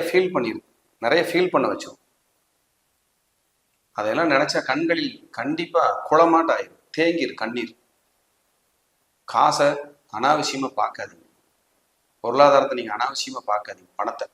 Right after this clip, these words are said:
ஏன் லட்சுமின்னு பேர் வச்சிருக்கா, மகாலட்சுமியின் பணத்துக்கு? யோசிச்சு பாருங்க, எவ்வளவு சக்தி பணம். அது மட்டுமே வாழ்க்கை, அதுதான் வாழ்க்கைங்க. அது இல்லாம நீங்க என்ன செஞ்-, செஞ்சிருவீங்க, என்ன சாதிச்சிருவீங்க?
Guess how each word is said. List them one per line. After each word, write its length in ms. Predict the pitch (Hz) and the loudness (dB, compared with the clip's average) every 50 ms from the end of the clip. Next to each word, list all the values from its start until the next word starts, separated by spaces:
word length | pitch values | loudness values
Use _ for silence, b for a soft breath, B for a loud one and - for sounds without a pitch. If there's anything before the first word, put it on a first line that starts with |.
| _ _ _ _ _ _ _ _ _ _ _ - | _ _ _ _ _ _ _ _ _ _ _ -6
ஏன் 220 | 110 139 175 160 127 | -2 0 2 2 4
லட்சுமின்னு 540 | 117 117 - - - 165 165 165 165 160 - | 2 0 0 -2 -2 0 2 4 4 2 2
பேர் 160 | 117 113 110 - | -2 -4 -6 -8
வச்சிருக்கா, 400 | - - - 92 - 92 90 87 90 | -12 -18 -20 -18 -16 -14 -14 -10 -8
மகாலட்சுமியின் 600 | 101 107 117 120 120 - - - 107 107 98 92 - | -4 -2 -2 -2 -4 -4 -8 -12 -12 -16 -14 -10 -10
பணத்துக்கு? 360 | 98 98 - - _ - - _ _ _ _ _ _ _ _ _ _ - - | -10 -10 -10 -14 _ -20 -20 _ _ _ _ _ _ _ _ _ _ -8 -4
யோசிச்சு 280 | 117 127 127 - - - | -4 -2 -2 -4 -8 -10
பாருங்க, 260 | - 92 90 - - _ _ _ _ _ _ _ _ _ _ _ _ _ - | -10 -12 -12 -14 -18 _ _ _ _ _ _ _ _ _ _ _ _ _ -8
எவ்வளவு 340 | 104 101 107 139 165 170 160 - - | -8 -4 0 2 2 2 2 0 -2
சக்தி 320 | 120 - - _ - 127 110 - | -6 -8 -10 _ -14 -14 -12 -8
பணம். 280 | - 104 107 104 - - - _ _ _ _ _ _ _ _ _ _ _ _ _ _ _ _ - | -6 -6 -6 -6 -8 -12 -16 _ _ _ _ _ _ _ _ _ _ _ _ _ _ _ _ -10
அது 140 | - 101 123 131 139 | -6 -4 -2 -2 -2
மட்டுமே 320 | 139 - 165 156 175 190 190 156 | -2 -2 0 2 2 4 6 6
வாழ்க்கை, 340 | 135 143 156 147 - 156 147 135 - _ _ _ - 104 | 6 6 6 4 -2 -6 -8 -8 -10 _ _ _ -12 -8
அதுதான் 380 | 107 - 143 139 147 180 196 160 131 | -4 -4 0 4 6 8 8 10 10
வாழ்க்கைங்க. 440 | 127 139 - - - 139 127 - _ _ _ _ _ _ _ _ _ - | 8 8 6 2 -4 -12 -18 -20 _ _ _ _ _ _ _ _ _ -6
அது 120 | 113 113 131 | -4 -2 2
இல்லாம 200 | 143 170 185 185 185 | 4 6 6 6 4
நீங்க 140 | 175 151 127 135 | 2 2 2 0
என்ன 120 | 160 - - - | 0 -2 -2 -2
செஞ்-, 240 | 131 135 143 139 - - | -2 -4 -4 -6 -6 -4
செஞ்சிருவீங்க, 460 | 143 156 156 165 156 147 139 120 117 127 | -4 -2 -2 -2 -2 -2 -4 -6 -8 -8
என்ன 100 | 156 165 - - | -8 -4 2 6
சாதிச்சிருவீங்க? 600 | 123 156 - - - - 131 107 - - _ | 6 6 6 4 0 -6 -10 -12 -16 -20 _